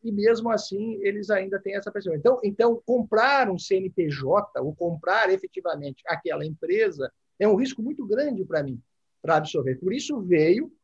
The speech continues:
a, a solução de comprar uma carteira, onde o passivo histórico, ou seja, a, o que a gente chama, é, eu tô usando termos aqui mais coloquiais pra que todo mundo compreenda. Comprar de porteira fechada, que a gente chama, é o seguinte: daqui pra frente,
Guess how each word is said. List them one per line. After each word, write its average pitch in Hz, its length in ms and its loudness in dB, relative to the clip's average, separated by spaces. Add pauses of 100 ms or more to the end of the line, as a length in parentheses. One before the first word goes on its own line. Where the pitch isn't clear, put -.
(300)
a, 156 340 -4
a - 20 -6
solução 233 580 2
de 269 100 -8
comprar 247 340 0
uma 269 160 0
carteira, 269 580 0
onde 240 180 2
o 233 60 -4
passivo 254 680 -2
histórico, 160 600 2
ou 170 80 0
seja, 156 300 -4 (240)
a, 156 100 2 (120)
o 143 80 -10
que 175 100 0
a 160 40 2
gente 185 240 -6
chama, 190 360 0 (300)
é, 135 500 -2
eu 156 80 -4
tô 208 100 2
usando 202 220 0
termos 208 260 0
aqui 190 220 -2
mais 185 340 0
coloquiais 175 520 0
pra 220 160 -2
que 202 140 -12
todo 208 200 0
mundo 214 200 -4
compreenda. 220 520 0 (180)
Comprar 208 360 4
de 185 160 0
porteira 208 480 4
fechada, 208 720 2
que 156 80 -8
a - 20 -6
gente 165 260 -8
chama, 262 300 2
é 247 40 4
o - 20 2
seguinte: 262 380 -2 (140)
daqui 233 360 4
pra 302 220 4
frente, 202 500 4